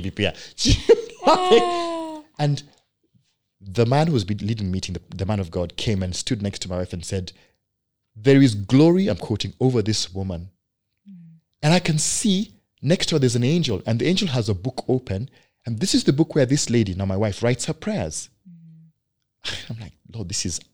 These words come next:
Speaker 1: out of this world. Who gets this? What have I done to deserve this?" And he said, "I can see what she's been writing.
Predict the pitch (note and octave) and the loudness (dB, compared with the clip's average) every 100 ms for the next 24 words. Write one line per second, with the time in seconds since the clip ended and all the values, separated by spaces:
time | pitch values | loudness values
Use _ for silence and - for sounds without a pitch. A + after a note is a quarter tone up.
0 | _ _ _ - - - F2 - F#2+ - | _ _ _ -16 -8 -2 -2 -2 -6 -6
1 | - E2+ E2+ - - _ _ - - F3+ | -4 -4 -6 -12 -20 _ _ -6 -2 -4
2 | - - F2+ - - A#2 C3+ - D#3+ - | -4 -6 -4 -4 -8 -10 -14 -16 -16 -10
3 | G3 G3 F3 C3 B2 A#2+ F#2+ G2+ G2 - | -6 -4 -2 0 -2 -2 -2 0 -2 -4
4 | - - - - _ C#3+ C3+ B2+ - C3+ | -18 -18 -18 -20 _ -4 -2 -6 -6 -4
5 | - C#3+ C#3 - _ - - D3 E3 D#3 | 0 -2 -2 -10 _ -14 -6 -4 -4 -6
6 | A3 G3+ - D3+ C#3+ C#3 D#3+ E3 - E2 | -6 -8 -6 -6 -6 -8 -10 -10 -12 -16